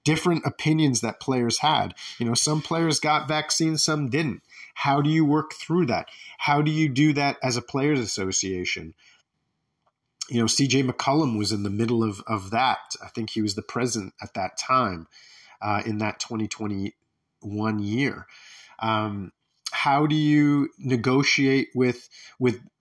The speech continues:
knowing that there's different jurisdictions, different states had different requirements and protocols. California was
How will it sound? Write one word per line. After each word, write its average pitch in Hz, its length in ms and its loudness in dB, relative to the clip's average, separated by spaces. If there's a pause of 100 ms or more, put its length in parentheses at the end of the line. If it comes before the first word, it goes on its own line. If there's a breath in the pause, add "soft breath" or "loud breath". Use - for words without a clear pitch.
(100)
knowing 135 480 2
that 135 140 -2
there's 113 180 2
different 127 360 0
jurisdictions, 123 760 0
different 120 320 -4
states - 580 2
had 101 200 -4
different 120 300 -4
requirements 131 800 -2
and 98 120 -8
protocols. 107 680 -2
California 120 760 0
was 98 240 -2